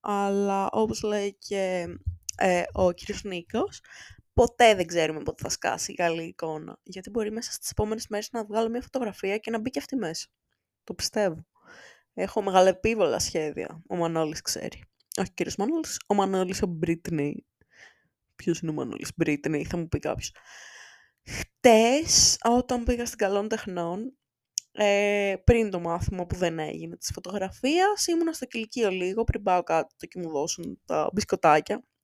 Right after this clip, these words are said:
ο τύπος με τα εικονοστάσια. Και στο κηλικείο ήταν, ε, ο Μανώλης. Ο Μανώλης είναι ένας φοιτητής μου, τον Ντονόπουλο, που μου είχε φτιάξει κατά καιρούς ακουαρέλες. Του είχα δώσει τις εικόνες αγιογραφίας και μου τις έκανε ακουαρέλες.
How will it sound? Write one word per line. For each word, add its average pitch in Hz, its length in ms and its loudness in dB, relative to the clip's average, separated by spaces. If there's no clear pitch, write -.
ο 170 360 -4
τύπος 170 300 -4
με 175 80 -6
τα 160 60 0
εικονοστάσια. 165 720 -2
Και 427 180 4
στο 403 120 2
κηλικείο 311 360 4
ήταν, 349 260 6
ε, 339 320 4
ο 254 160 8
Μανώλης. 208 1300 2
Ο - 60 -4
Μανώλης 262 440 2
είναι 277 200 -2
ένας 277 400 -2
φοιτητής - 360 -6
μου, 269 120 0
τον 247 420 -2
Ντονόπουλο, 196 480 0
που 247 80 -6
μου 233 80 -4
είχε 254 100 -6
φτιάξει - 380 -4
κατά 262 180 -2
καιρούς 208 460 -2
ακουαρέλες. 190 760 2
Του - 80 -6
είχα 220 140 -2
δώσει 202 220 2
τις - 180 -6
εικόνες 185 480 2
αγιογραφίας 185 800 0
και - 100 -6
μου 254 80 -2
τις - 120 -6
έκανε 233 240 -2
ακουαρέλες. 190 720 -4